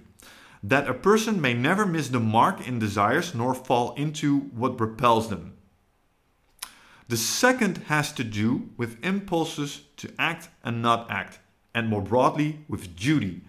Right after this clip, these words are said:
that a person may act deliberately for good reasons and not carelessly." Dus je moet ervoor zorgen dat je, eh, om de juiste redenen dingen wel en niet doet. En het derde heeft te maken met de vrijheid van decepties,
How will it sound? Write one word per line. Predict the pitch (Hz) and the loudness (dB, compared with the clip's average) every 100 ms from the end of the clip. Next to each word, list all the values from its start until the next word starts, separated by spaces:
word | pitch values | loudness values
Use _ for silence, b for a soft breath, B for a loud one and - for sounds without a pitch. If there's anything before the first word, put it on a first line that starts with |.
| B | B
that | 110 101 | -6 -6
a | - | -6
person | - 185 190 196 | -2 0 0 -2
may | 123 110 | -4 -4
act | 120 156 - - _ | -4 -4 -6 -20 _
deliberately | - 85 82 90 107 143 175 226 - - | -16 -12 -6 -4 -2 -2 -2 -6 -8 -12
for | - - | -14 -2
good | 131 127 | -2 0
reasons | 113 113 110 110 110 b b _ | -2 -2 -6 -8 -10 b b _
and | 95 98 | -6 -2
not | 98 95 - _ _ | -4 -4 -14 _ _
carelessly." | - 107 123 143 190 - - | -4 -2 -2 -2 -4 -4 -8
Dus | 101 - b b - | -12 -12 b b -16
je | |
moet | 98 | -14
ervoor | 98 101 | -12 -8
zorgen | 110 113 117 98 | -6 -6 -6 -8
dat | 107 - | -8 -8
je, | 98 90 - | -10 -10 -12
eh, | 95 90 | -14 -12
om | - 113 | -10 -8
de | 101 | -2
juiste | 113 139 147 117 | 0 0 -2 -2
redenen | 117 127 120 110 95 | 2 2 4 2 0
dingen | 110 139 101 | 2 2 0
wel | 120 139 110 - B B B | 0 2 2 -2 B B B
en | 110 95 - | -8 -8 -8
niet | 101 98 151 185 | -8 -4 -4 -6
doet. | 147 135 226 - - - - _ _ _ _ - - | -6 0 0 0 -8 -20 -20 _ _ _ _ -18 -8
En | 131 | -4
het | 123 | 2
derde | 180 190 | 2 4
heeft | 165 170 | 2 2
te | 151 | 0
maken | 143 151 151 | 2 2 0
met | 127 123 | -2 -4
de | |
vrijheid | 110 135 143 | -2 0 0
van | 143 113 | -2 -6
decepties, | 110 131 131 113 110 110 | -4 -4 -4 -2 -4 -4